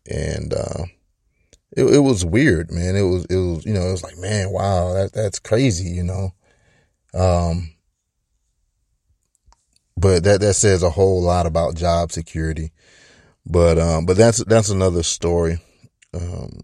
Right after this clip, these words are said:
but what I wanted to talk about today was being in love with the lows and, you know, falling in love with the low moments in our lives.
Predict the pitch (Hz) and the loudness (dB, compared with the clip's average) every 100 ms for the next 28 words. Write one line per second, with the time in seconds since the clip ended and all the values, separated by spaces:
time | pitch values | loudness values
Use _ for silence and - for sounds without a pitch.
0 | - 92 98 107 107 98 76 85 95 87 | -6 0 6 6 6 2 -4 -2 -2 -2
1 | 87 85 85 - _ _ _ _ _ - | -2 0 -2 -4 _ _ _ _ _ -10
2 | 80 85 87 85 82 80 _ _ _ _ | -4 0 2 2 0 -4 _ _ _ _
3 | _ _ _ _ _ _ _ _ _ _ | _ _ _ _ _ _ _ _ _ _
4 | _ 87 95 92 87 85 82 _ _ _ | _ -2 0 2 0 -2 -6 _ _ _
5 | _ _ _ _ _ _ 90 120 120 110 | _ _ _ _ _ _ 4 6 6 4
6 | 101 92 92 92 87 82 87 85 85 85 | 0 2 2 2 0 -4 -4 -2 -2 -2
7 | 82 82 - _ _ _ _ _ _ _ | -2 -4 -8 _ _ _ _ _ _ _
8 | _ _ _ 90 85 82 82 82 82 - | _ _ _ -4 -2 0 0 -2 -4 -8
9 | - - _ _ _ _ _ _ _ _ | -16 -20 _ _ _ _ _ _ _ _
10 | _ _ - 101 - - 104 101 101 92 | _ _ -6 -4 -4 2 4 4 4 0
11 | 90 90 90 87 82 80 - 92 95 90 | -2 0 0 -2 -6 -8 -6 -4 -2 -2
12 | 87 87 87 - - 92 90 90 85 87 | -2 -4 -6 -6 -8 -6 -6 -4 -2 0
13 | 85 82 80 | 0 -2 -4